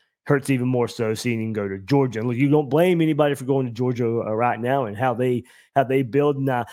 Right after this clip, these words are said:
I heard this ridiculous statement of, "Oh, he's just taking the easy way out." No, sorry. Look, I don't like to talk good about Georgia,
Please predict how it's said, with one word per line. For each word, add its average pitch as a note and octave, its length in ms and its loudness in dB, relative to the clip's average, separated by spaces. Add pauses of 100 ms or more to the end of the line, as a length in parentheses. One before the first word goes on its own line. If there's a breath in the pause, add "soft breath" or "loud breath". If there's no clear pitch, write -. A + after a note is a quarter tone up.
(140 loud breath)
I A3 160 4
heard F3 240 0
this D3+ 300 0
ridiculous B2+ 600 -2
statement B2 540 -2
of, A#2 140 0
"Oh, D3+ 140 2
he's D3+ 120 0
just C3+ 160 -6
taking C#3 280 -2
the A#2 140 -4
easy B2+ 220 0
way A#2 320 0
out." G#2+ 220 -6 (160)
No, C3 420 0 (140)
sorry. G#2+ 460 -4
Look, A2 260 -4
I D#3+ 120 4
don't C3+ 200 0
like B2+ 180 -2
to - 60 -20
talk A#2+ 240 -6
good B2+ 160 0
about A2+ 340 -4
Georgia, B2 480 0